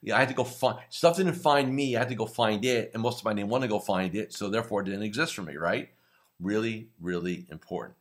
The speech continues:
So think about that benchmark. Let's grab,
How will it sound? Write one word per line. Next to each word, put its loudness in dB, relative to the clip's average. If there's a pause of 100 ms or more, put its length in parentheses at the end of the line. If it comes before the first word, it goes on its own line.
(180)
So -16
think -6
about 2
that 0
benchmark. -8 (720)
Let's -10
grab, 0